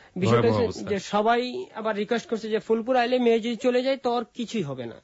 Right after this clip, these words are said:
Speaker 1: সেটা আমরা বুঝবো। তা আমি ওই দিক দিয়ে কনফার্ম। এখন চিন্তা করছি, এখন যদি আমি ঢাকা নিয়ে আসি মেয়েটাকে, দ্বিতীয়বার সে যদি চলে যায় তাহলে তো আমার লাইফ শেষ। কারণ তখন তো যারা আমাকে দায়ভার নিয়ে ফুলপুরে নিয়েছে তারা তো আর আমার পিছনে
Speaker 2: না,
Speaker 1: থাকবে না।
Speaker 2: থাকবে না, খুব স্বাভাবিক।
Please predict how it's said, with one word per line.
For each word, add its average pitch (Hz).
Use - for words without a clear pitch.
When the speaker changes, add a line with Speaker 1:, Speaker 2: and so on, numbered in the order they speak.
Speaker 1:
সেটা 196
আমরা 165
বুঝবো। 123
তা 226
আমি 240
ওই 240
দিক 214
দিয়ে 233
কনফার্ম। 202
এখন 202
চিন্তা 214
করছি, 208
এখন 202
যদি 214
আমি 220
ঢাকা 151
নিয়ে 214
আসি 151
মেয়েটাকে, 143
দ্বিতীয়বার 233
সে 220
যদি 202
চলে 202
যায় 185
তাহলে 180
তো 185
আমার 175
লাইফ 139
শেষ। -
কারণ 190
তখন 208
তো 214
যারা 196
আমাকে 202
দায়ভার 180
নিয়ে 196
ফুলপুরে 196
নিয়েছে 185
তারা 185
তো 180
আর 180
আমার 143
পিছনে 123
Speaker 2:
না, 101
Speaker 1:
থাকবে 131
না। 113
Speaker 2:
থাকবে 98
না, 85
খুব 95
স্বাভাবিক। 87